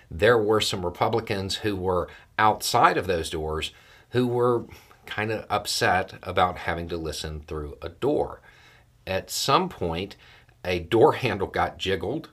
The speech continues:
which led somebody from inside to kinda come over and investigate. Uh, they might have received a single-fingered salute through a window. That may have led to a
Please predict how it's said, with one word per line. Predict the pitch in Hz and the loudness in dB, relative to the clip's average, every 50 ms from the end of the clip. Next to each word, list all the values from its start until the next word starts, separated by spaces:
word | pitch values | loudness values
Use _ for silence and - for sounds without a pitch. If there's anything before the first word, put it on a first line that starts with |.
| _ _ _ _ - - - - _ _ _ | _ _ _ _ -20 -20 -20 -20 _ _ _
which | - - 104 107 - | -6 -2 -2 -2 0
led | 107 101 107 104 101 92 | -2 0 0 0 -2 -2
somebody | - - 113 101 95 95 101 | -4 -4 -4 -4 -4 -4 -6
from | 92 - 107 101 98 - | -6 -6 -8 -8 -8 -8
inside | - 104 120 127 135 - - 104 92 92 90 90 90 80 - | -6 -4 -4 -4 -4 -4 -2 0 0 0 0 -2 -4 -6 -8
to | - - 98 90 87 87 87 82 87 - - | -6 -4 -4 -4 -4 -4 -6 -8 -10 -14 -10
kinda | - 95 87 85 | -8 -8 -8 -8
come | - - 87 | -8 -10 -8
over | 76 73 76 71 76 76 | -8 -8 -8 -6 -6 -8
and | 73 71 | -8 -8
investigate. | 76 78 98 120 120 - - 85 80 73 73 - - _ _ _ _ _ _ - - - - - - - - - - - _ _ - | -8 -4 -2 -2 -2 -2 -4 -6 -6 -6 -8 -10 -14 _ _ _ _ _ _ -20 -20 -20 -20 -20 -20 -20 -20 -20 -20 -20 _ _ 2
Uh, | 90 87 85 82 80 76 73 - - - - - - - | 4 4 4 4 4 0 -2 -4 -10 -18 -20 -20 -20 -16
they | 87 85 101 104 98 98 90 | -4 0 2 2 2 2 0
might | 82 87 87 90 92 95 107 120 127 - | -2 -4 -2 0 0 2 0 0 -2 -6
have | - - 101 98 85 92 | -8 -4 -4 -2 -2 -2
received | 92 82 - - 98 95 95 92 92 85 82 - 85 - - _ | -2 -4 -4 -4 -4 -4 -4 -4 -6 -8 -10 -12 -16 -16 -16 _
a | - 82 85 85 82 | -6 -4 -4 -4 -4
single-fingered | - - - 95 90 85 87 85 - - 95 87 80 82 82 78 | -6 -6 -6 -4 -4 -4 -4 -4 -4 -4 -6 -4 -4 -6 -6 -6
salute | - - - 78 76 87 95 90 - - - | -4 -4 -4 -4 -4 -4 -4 -6 -8 -12 -14
through | - - - 92 87 78 | -12 -8 -6 -6 -4 -4
a | - 76 78 | -4 -6 -4
window. | 78 90 107 117 113 107 101 98 95 92 - - - - - - - - _ _ _ _ _ _ _ _ _ _ _ _ _ _ | -4 -4 -2 -2 0 0 0 0 0 -2 -6 -10 -20 -20 -20 -20 -20 -20 _ _ _ _ _ _ _ _ _ _ _ _ _ _
That | - 104 101 101 98 87 - - _ _ _ _ _ _ _ _ _ - | 6 8 8 8 6 2 -4 -12 _ _ _ _ _ _ _ _ _ -6
may | 95 90 95 95 98 95 | -2 2 2 4 4 2
have | 90 90 98 85 | 2 0 -2 -2
led | 85 87 87 87 78 - | -2 -2 -2 -2 -2 -4
to | - 90 80 | -6 -6 -6
a | 76 | -8